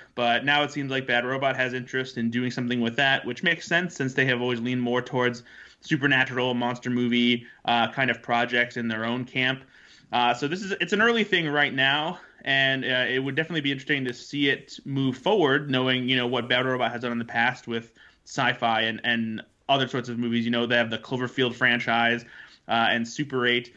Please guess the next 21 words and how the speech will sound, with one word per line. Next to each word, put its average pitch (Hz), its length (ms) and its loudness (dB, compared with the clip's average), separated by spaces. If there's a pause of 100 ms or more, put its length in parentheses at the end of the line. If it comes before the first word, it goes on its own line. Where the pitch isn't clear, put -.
(300)
and 117 280 2
Lost, 127 360 2
of 127 120 -8
course. 117 400 -6 (320)
So, 135 480 2
uh, 123 240 2
seeing 180 280 -2
them 160 140 0
tackle 151 280 0
Justice 135 340 -4
League 123 120 -4
Dark 135 240 2
would 123 100 -6
certainly 117 300 -4
be 107 140 -6
interesting, 113 640 -6 (260)
and, 120 320 4
uh, 113 240 4
it 120 40 0
would 120 320 -2 (640)
t-, - 200 0